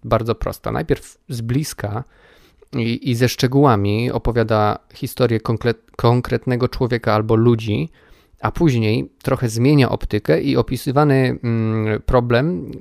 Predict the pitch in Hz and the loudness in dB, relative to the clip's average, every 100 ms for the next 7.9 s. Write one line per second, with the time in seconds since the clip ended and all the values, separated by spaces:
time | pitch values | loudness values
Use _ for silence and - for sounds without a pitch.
0 | - - 120 - 113 113 110 117 117 113 | -12 -10 -6 -2 0 0 -2 -4 -4 -4
1 | - 110 127 - 127 120 - _ - 135 | -6 -6 -6 -2 0 0 -4 _ -8 -2
2 | 120 120 - - 131 165 226 - _ _ | 0 0 -8 -4 0 0 -2 -8 _ _
3 | - - 135 139 175 175 - 147 135 131 | -10 -6 -2 0 2 0 0 -2 -2 -4
4 | - 113 104 113 151 - 160 139 - 143 | -4 -2 0 2 2 0 0 -2 -4 -6
5 | - 143 143 139 131 - 131 123 117 113 | 0 2 4 2 -2 -4 -4 -4 -2 -2
6 | 107 101 107 107 131 139 131 120 117 113 | -2 -4 -2 0 2 4 4 2 0 -2
7 | - - 107 - 139 - 127 120 | -6 -8 -6 0 0 0 -4 -4